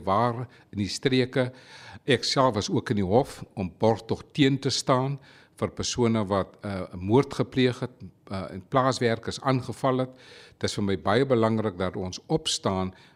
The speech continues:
want 'n plaasmoord is eerstens 'n aanval op die menswaardigheid van die persoon en tweedens, dit is 'n aanval op die ekonomie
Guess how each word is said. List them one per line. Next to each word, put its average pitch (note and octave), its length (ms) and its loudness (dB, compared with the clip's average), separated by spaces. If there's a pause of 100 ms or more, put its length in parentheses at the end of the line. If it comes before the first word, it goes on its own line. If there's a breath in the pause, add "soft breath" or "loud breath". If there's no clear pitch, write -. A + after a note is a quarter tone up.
want G2 320 0
'n - 160 -12
plaasmoord B2 720 -2
is - 200 -8
eerstens B2+ 500 -2
'n - 180 -6
aanval D3+ 480 -2 (500)
op E2+ 100 -8
die G#2+ 100 2
menswaardigheid F#2+ 1040 -2
van F#2 120 -6
die F#2 100 -4
persoon F#2 520 -6 (280)
en F2 220 -8
tweedens, A#2 540 0 (380)
dit F#2 200 -4
is G2+ 140 -2
'n G2+ 160 -2
aanval B2+ 400 0
op F2+ 140 -8
die A#2+ 100 -6
ekonomie G2 720 0